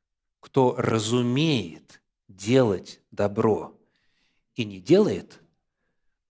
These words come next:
тому грех». Кому грех? Когда нарушение Божьей воли становится грехом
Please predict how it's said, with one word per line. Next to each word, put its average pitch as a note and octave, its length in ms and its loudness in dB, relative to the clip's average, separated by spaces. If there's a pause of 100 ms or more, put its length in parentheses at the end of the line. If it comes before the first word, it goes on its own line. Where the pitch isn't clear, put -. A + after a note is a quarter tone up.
(140)
тому G#2 320 -6
грех». - 680 -18 (1300)
Кому B2+ 280 6
грех? G#3 420 0 (2000)
Когда B2 400 8
нарушение G3+ 600 4
Божьей E3+ 380 4
воли F#3 340 2
становится E3 680 2
грехом E3 640 0